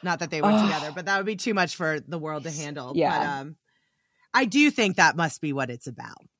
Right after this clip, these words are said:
Speaker 2: Mm-hmm.
Speaker 1: Like, the April twenty-ninth reference. I feel like that's so specific, and that
Speaker 2: It's
Speaker 1: that
Speaker 2: quite
Speaker 1: song came
Speaker 2: specific.
Speaker 1: out on that day. Like, it feels like, what else are we supposed to think of
Speaker 2: Right.
Speaker 1: this?
Speaker 2: <laughs>
Speaker 1: Like,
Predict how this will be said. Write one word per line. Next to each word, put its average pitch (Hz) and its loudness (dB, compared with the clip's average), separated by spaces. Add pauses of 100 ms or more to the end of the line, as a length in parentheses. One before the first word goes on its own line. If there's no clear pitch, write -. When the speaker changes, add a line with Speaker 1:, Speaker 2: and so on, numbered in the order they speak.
Speaker 2:
Mm-hmm. 170 -4
Speaker 1:
Like, 151 2
the 180 2
April 175 -2
twenty-ninth 139 -6
reference. 131 -10
I 190 -4
feel 247 -6
like 214 -4
that's 226 -4
so 240 -6
specific, 196 -6
and 165 -4
that 160 0
Speaker 2:
It's 147 -12
Speaker 1:
that 156 4
Speaker 2:
quite 143 4
Speaker 1:
song 175 4
came 208 -2
Speaker 2:
specific. 185 2
Speaker 1:
out 180 4
on 170 2
that 147 0
day. 151 -4 (680)
Like, 165 -6
it 160 -12
feels 196 -4
like, 151 -6 (160)
what 165 -6
else 151 -4
are 123 -14
we 120 -18
supposed - -12
to 117 -20
think - -20
of - -6
Speaker 2:
Right. 202 2 (140)
Speaker 1:
this? 320 4 (140)
Speaker 2:
<laughs> - -20
Speaker 1:
Like, 208 -4